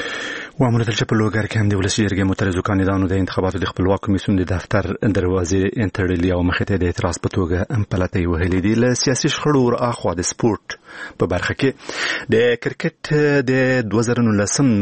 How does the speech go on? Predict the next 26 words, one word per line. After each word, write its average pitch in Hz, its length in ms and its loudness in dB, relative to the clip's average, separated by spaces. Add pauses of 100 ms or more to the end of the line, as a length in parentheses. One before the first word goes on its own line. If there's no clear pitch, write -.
(360)
نړیوال 101 680 2 (200)
جام، 117 280 2 (440)
آه، 90 560 0 (680)
نن 113 200 2
سهار 90 380 -2
وختي 95 640 0
افغانستان 95 420 -2
ته 90 100 -4
راوړل 85 320 0 (100)
شو. 98 200 2
دا 92 120 0
لومړی 92 300 0 (120)
ځل 123 100 0
دی 95 100 0
چې 98 200 -2
دغه 85 240 -4
جام 87 260 -2
افغانستان 87 380 -2
ته - 140 -4
راوړل 85 260 -2
کیږي. 101 280 2 (560)
د 107 200 2
ازادي 123 240 2
راډیو 131 180 2 (300)
خبریال 123 520 2
ابراهیم 101 320 2